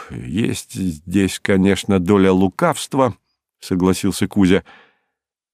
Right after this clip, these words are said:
«Они, буржуины, там хоть и с нарушением закона и норм морали, но всё же сами материальные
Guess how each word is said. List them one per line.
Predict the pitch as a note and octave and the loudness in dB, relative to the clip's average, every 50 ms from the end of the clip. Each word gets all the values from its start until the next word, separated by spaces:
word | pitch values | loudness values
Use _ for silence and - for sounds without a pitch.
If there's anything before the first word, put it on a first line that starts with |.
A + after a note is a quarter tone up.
| _ | _
«Они, | - G#2+ A#2 C3 C3+ C#3 C#3+ C#3+ C#3 C3+ B2+ - - - - - - - | -2 2 6 6 8 8 8 8 8 6 6 4 0 -6 -10 -10 -12 -12
буржуины, | - F#2+ A2 B2+ A2+ G#2+ G2 B2 B2 B2 B2+ B2+ A#2+ A#2+ A#2 A2+ G#2 F2+ - _ _ _ _ _ _ _ _ _ _ _ _ _ _ | -8 -2 0 0 0 2 2 2 4 6 6 6 6 6 4 4 2 0 -4 _ _ _ _ _ _ _ _ _ _ _ _ _ _
там | - A#2 A2+ G2+ | 0 0 0 0
хоть | - - G#2 F#2+ - | 0 -2 -2 -2 -2
и | G#2 | -4
с | F#2+ - | -2 0
нарушением | G#2+ G2+ G2+ G#2 - - A2 G#2 F#2+ F#2 F#2+ F#2+ | 0 0 0 0 -2 0 0 2 2 2 2 2
закона | E2+ G2 G2 - - A2 G#2+ G2+ G2 F#2+ G2 G2 | 2 0 -2 0 0 0 2 4 4 4 4 4
и | |
норм | G2 G2+ G2+ G#2 G#2+ G2+ G2 G2+ | 4 4 4 4 4 4 4 4
морали, | G2 G2 G2 G2 G2 F#2+ G2 G2+ A2+ A2+ A2+ A2+ A2 G#2 F2+ - - - - - _ _ _ _ _ _ _ | 6 6 6 6 4 4 2 2 2 2 2 2 2 2 0 -2 -12 -20 -20 -20 _ _ _ _ _ _ _
но | - G2 G2+ G#2 - | -6 -4 -4 -4 -6
всё | - - A2 G#2+ F#2+ | -6 -6 -6 -4 -4
же | F2 G2 F#2 | -4 -4 -4
сами | - - A#2+ A#2 A2 G#2 G#2 G2+ | -2 -2 0 2 2 4 4 6
материальные | G2+ G2+ G2 - G#2 F#2+ G#2 G#2 G#2 G2+ G2 F#2 G2 G2 F#2+ | 6 4 4 2 2 2 4 4 4 4 4 4 4 4 2